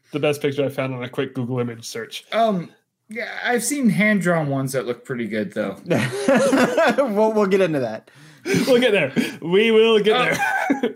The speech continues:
Speaker 1: <laughs>
Speaker 2: uh, um, I just wanna know,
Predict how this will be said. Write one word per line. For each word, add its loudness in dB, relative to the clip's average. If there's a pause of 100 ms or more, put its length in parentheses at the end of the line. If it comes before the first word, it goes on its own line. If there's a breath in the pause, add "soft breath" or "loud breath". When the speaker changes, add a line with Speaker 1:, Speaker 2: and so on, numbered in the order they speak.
Speaker 1:
<laughs> -4
Speaker 2:
uh, 0
um, -2 (800)
I 2
just 0
wanna 2
know, 0